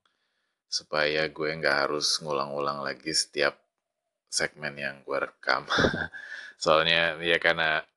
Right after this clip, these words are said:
ini gue ngomong tanpa teks, tanpa konsep, langsung main ngomong aja, jadi kadang-kadang kalau gue pengen ngedit sebagian, ketika gue nggak tahu mesti mau ngomong apa selanjutnya, karena,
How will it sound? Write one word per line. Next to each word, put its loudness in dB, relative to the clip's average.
ini -8
gue -4
ngomong -8
tanpa -6
teks, -2
tanpa -6
konsep, 0
langsung -6
main -12
ngomong -16
aja, 0
jadi -6
kadang-kadang 0
kalau 0
gue -4
pengen -2
ngedit -6
sebagian, -2
ketika -4
gue -2
nggak 0
tahu 0
mesti -4
mau -6
ngomong -6
apa -4
selanjutnya, -8
karena, -10